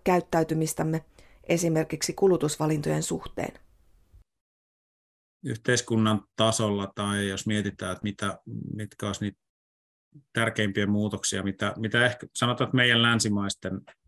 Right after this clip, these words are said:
Speaker 2: leveästi elävien ihmisten, mitä meidän pitäisi tehdä, niin, niin, niin kyllä meidän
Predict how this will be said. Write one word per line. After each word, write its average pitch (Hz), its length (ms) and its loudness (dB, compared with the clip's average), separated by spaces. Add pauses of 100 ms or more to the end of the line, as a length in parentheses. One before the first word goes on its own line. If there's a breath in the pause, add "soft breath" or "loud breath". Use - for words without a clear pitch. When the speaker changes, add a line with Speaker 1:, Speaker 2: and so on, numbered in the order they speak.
Speaker 2:
leveästi 107 580 2
elävien 101 400 0
ihmisten, 101 440 -4
mitä 98 200 -4
meidän 101 300 2
pitäisi 101 300 -4
tehdä, 104 240 0
niin, 104 240 -4 (920 soft breath)
niin, 113 140 0
niin 113 180 2
kyllä 117 180 4
meidän 135 360 4